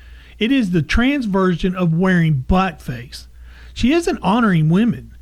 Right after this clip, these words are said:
She presents a mockery to 'em. It was never the transgenderism that bothered me,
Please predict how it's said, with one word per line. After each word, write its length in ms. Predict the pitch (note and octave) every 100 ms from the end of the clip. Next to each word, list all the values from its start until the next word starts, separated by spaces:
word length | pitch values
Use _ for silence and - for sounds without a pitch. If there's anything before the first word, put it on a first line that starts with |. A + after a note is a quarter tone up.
| - - - -
She 160 | A3+
presents 400 | F#3 E3 B3+ B3
a 40 | D#3
mockery 640 | D3+ E3+ A3+ A3+ D#3 B2+
to 280 | D#3 B2 A#2+
'em. 80 | - - _ - - -
It 100 | G3
was 260 | F3 C#3+
never 400 | E3 G3+ D4+ E4+
the 100 | D#4
transgenderism 1040 | A3 - B3 G#3+ F#3+ C4 G#3 E3 E3 E3+ D#3+
that 180 | E3+
bothered 380 | F3+ A#3+ F3 B2+
me, 200 | B2+ -